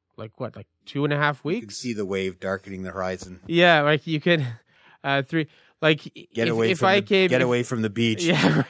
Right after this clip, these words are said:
Speaker 1: right. If, um, if I were to come to you and say, "Okay, what are a couple of ways in which this, um, this could go sideways?"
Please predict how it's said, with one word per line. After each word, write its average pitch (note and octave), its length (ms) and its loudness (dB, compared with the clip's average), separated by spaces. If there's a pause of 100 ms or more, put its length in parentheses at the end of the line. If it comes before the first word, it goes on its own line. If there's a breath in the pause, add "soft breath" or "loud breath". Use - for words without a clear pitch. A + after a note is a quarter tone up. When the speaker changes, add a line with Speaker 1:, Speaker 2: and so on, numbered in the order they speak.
(140)
Speaker 1:
right. G#3 100 0 (520 loud breath)
If, F3 340 0
um, D3+ 440 2 (800)
if E3+ 200 -4
I F3 100 4
were G#3 100 4
to F#3+ 60 2
come D#3+ 220 -2
to - 120 -8
you D3 120 0
and C3 100 -6
say, A#2 440 -4 (580 soft breath)
"Okay, G#2+ 180 -8
what C3+ 460 0
are D3 240 -2
a C3+ 80 -6
couple B2 500 -4
of A2 100 -10
ways G#2+ 680 -10 (120)
in A2 220 -14
which - 500 -12 (480)
this, A2+ 640 -10 (160)
um, A2 380 -16
this A#2+ 220 -14
could A#2 180 -10
go A2+ 160 -10
sideways?" G#2+ 1000 -8